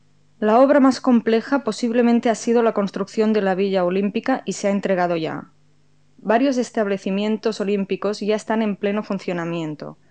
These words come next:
lo que está permitiendo que muchos deportistas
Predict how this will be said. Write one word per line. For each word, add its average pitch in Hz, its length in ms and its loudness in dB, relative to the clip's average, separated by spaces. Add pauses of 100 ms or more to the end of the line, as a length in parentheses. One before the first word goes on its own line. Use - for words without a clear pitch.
(300)
lo 190 120 -2
que 214 80 0
está 233 240 -2
permitiendo 214 680 0
que 196 100 -2
muchos 208 360 -4
deportistas 196 880 -6